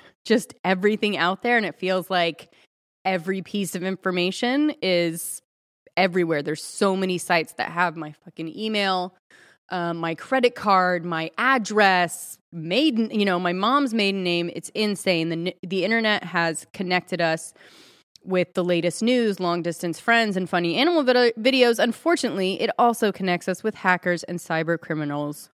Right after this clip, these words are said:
Aura protects you from the worst of the internet so you can still enjoy the best of it. Aura provides digital security protection to keep your online finances, perf-, personal information, and tech safe from online threats.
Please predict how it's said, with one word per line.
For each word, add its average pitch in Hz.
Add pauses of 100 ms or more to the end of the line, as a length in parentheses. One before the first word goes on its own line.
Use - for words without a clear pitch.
(120)
Aura 185
protects 185
you 175
from 165
the 165
worst 165
of 185
the 175
internet 165
so -
you 160
can 160
still 214
enjoy 175 (520)
the 208
best 175
of 170
it. 143 (140)
Aura 208
provides 190
digital 220
security 220
protection 190
to 170
keep 190
your 185
online 185
finances, 214
perf-, 202 (120)
personal 233
information, 202
and 180
tech - (260)
safe 185
from 190 (120)
online 170
threats. -